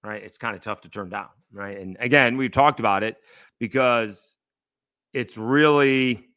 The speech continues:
you know, maybe his only opportunity to get to a Power Five school, all right? Um, we haven't heard about any, I guess some of these guys gotta get gigs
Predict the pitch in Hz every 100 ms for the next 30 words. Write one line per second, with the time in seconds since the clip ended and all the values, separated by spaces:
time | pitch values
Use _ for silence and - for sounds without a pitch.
0 | _ _ _ _ _ _ _ _ _ _
1 | _ _ _ _ _ _ _ _ _ _
2 | _ _ _ _ _ - 95 - _ _
3 | _ _ _ - 113 101 113 131 127 123
4 | 123 123 110 - - 139 107 87 90 101
5 | 92 80 90 82 92 85 - 101 - _
6 | 104 92 101 - _ - - _ _ 127
7 | 120 110 107 104 101 _ _ _ _ _
8 | _ 147 170 240 277 233 233 220 196 190
9 | 202 196 190 185 170 - _ _ - 165
10 | 247 - 254 233 170 131 180 185 135 165
11 | 147 180 - 143 175 165 -